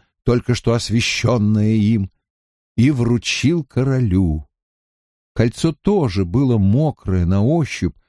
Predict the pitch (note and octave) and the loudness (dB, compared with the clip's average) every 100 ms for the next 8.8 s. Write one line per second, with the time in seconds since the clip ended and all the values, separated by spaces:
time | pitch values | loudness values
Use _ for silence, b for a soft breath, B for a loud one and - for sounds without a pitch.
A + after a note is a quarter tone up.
0 | _ - D3 E3+ - - - D3+ F#3+ C3 | _ -4 -2 -2 -4 -6 0 2 2 -2
1 | - _ _ - A#2 C3+ F3+ - B2+ E3 | -6 _ _ -6 -2 0 -2 0 0 0
2 | C#3 C3+ B2+ B2 B2+ C3 - - D3+ C3 | -2 -2 -2 -2 -2 -2 -2 -2 0 -2
3 | - G2 B2 B2 A2 G#2+ F#2+ C3 A#2+ - | -2 0 0 -2 -4 -4 -2 -2 -2 -4
4 | A#2 A#2 A#2 C3 B2 - _ _ _ _ | -4 -2 0 0 0 -4 _ _ _ _
5 | _ _ _ _ - G#2 - F#3 E3+ A#2 | _ _ _ _ -2 -2 0 0 2 0
6 | B2 C#3+ B2 B2+ B2 - F3+ F3+ - B2+ | -2 -2 -2 -2 -2 0 0 0 -2 -6
7 | - _ _ G2 F#2 D3 C#3+ A#2+ B2+ A2 | -6 _ _ -2 2 2 2 0 0 0
8 | F#2+ G2+ F#2+ F2+ F3 E3 D#3 B2+ | 0 0 2 2 2 2 0 -2